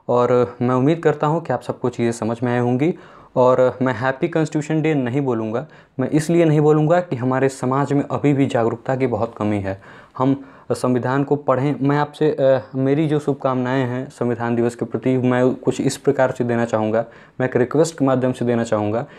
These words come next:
कि आप स्वयं भारतीय संविधान को पढ़ें, समझें, उसके प्रावधानों को जानें। आप किसी भी क्षेत्र से हों, साइंस के हों, आर्ट्स के हों, कॉमर्स के हों, किसी भी क्षेत्र से हों, लेकिन हमारे देश का जो ये सर्वोच्च कानून है, सुप्रीम लॉ है, इसके बारे में आप पढ़ें, इसको समझें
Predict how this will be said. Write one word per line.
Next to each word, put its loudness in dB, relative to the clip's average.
कि 2
आप -2
स्वयं 0
भारतीय 0
संविधान 0
को 2
पढ़ें, 0
समझें, -2
उसके -2
प्रावधानों 0
को 2
जानें। -2
आप -4
किसी 0
भी 2
क्षेत्र -2
से -4
हों, -4
साइंस -2
के -2
हों, 2
आर्ट्स -2
के -4
हों, -2
कॉमर्स -2
के -4
हों, -2
किसी 0
भी 2
क्षेत्र -4
से -4
हों, -4
लेकिन 2
हमारे 2
देश 0
का 0
जो 0
ये 2
सर्वोच्च 0
कानून 0
है, 0
सुप्रीम 2
लॉ 2
है, -2
इसके -2
बारे 2
में -2
आप -8
पढ़ें, -2
इसको -6
समझें 0